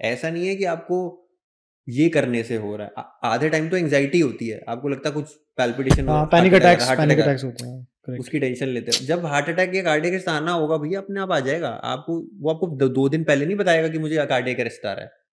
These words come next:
Speaker 2: या।
Speaker 1: तो उसकी टेंशन भी लेनी बंद करो।
Speaker 2: बिल्कुल, सही है। अ, सही चल रहे हैं अभी बैटरीज ना, कोई दिक्कत नहीं है। So, I think fifteen more minutes, हाँ। तो, अ, हेमंत भाई, एक चीज होती है फ्लेक्सिबिलिटी, मोबिलिटी,
Speaker 1: हम्म।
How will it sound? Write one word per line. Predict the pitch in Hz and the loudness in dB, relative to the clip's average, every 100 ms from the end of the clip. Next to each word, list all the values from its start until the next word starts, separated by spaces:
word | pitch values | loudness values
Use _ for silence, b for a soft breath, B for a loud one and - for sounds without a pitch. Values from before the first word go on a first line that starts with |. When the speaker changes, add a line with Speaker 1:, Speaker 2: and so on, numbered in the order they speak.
| _ _ _ _ _ _ _ | _ _ _ _ _ _ _
Speaker 2:
या। | 127 | -6
Speaker 1:
तो | - - | -6 -10
उसकी | 139 127 202 | -12 -8 -8
टेंशन | 202 135 131 175 180 | -4 -4 -4 -6 -6
भी | 180 | -4
लेनी | 165 156 | -4 -4
बंद | 135 113 107 | -4 -6 -8
करो। | 98 - _ _ _ - | -10 -14 _ _ _ -6
Speaker 2:
बिल्कुल, | 131 - 104 _ - | -4 -4 -10 _ -14
सही | - 110 | -10 -10
है। | - _ _ _ _ _ _ 135 | -12 _ _ _ _ _ _ -6
अ, | 131 139 - | -4 -4 -2
सही | 156 160 | 2 2
चल | 170 160 | 4 2
रहे | 175 | 4
हैं | |
अभी | 170 | 4
बैटरीज | 151 139 147 | 2 0 -4
ना, | 175 | -6
कोई | 170 143 | -6 -6
दिक्कत | 131 131 | -6 -8
नहीं | 131 160 | -8 -10
है। | 135 | -6
So, | 147 | -4
I | 139 135 | -2 -2
think | 156 | -2
fifteen | 147 139 143 139 135 | -4 -2 -2 0 -2
more | 127 | -2
minutes, | 123 117 - - 131 | -4 -6 -10 -12 -14
हाँ। | 160 _ _ _ B B B B - | -14 _ _ _ B B B B 10
तो, | 247 | 10
अ, | 254 185 165 170 | 10 8 10 10
हेमंत | 170 208 | 10 10
भाई, | 208 240 | 10 10
एक | 233 226 - - _ - | 10 6 -6 -20 _ -2
चीज | 202 202 | 4 6
होती | 190 170 | 6 8
है | 202 208 | 8 8
फ्लेक्सिबिलिटी, | 170 160 165 165 156 143 - | 4 4 6 6 6 4 2
मोबिलिटी, | 143 135 147 139 127 | 0 4 4 4 0
Speaker 1:
हम्म। | 107 101 | -2 -8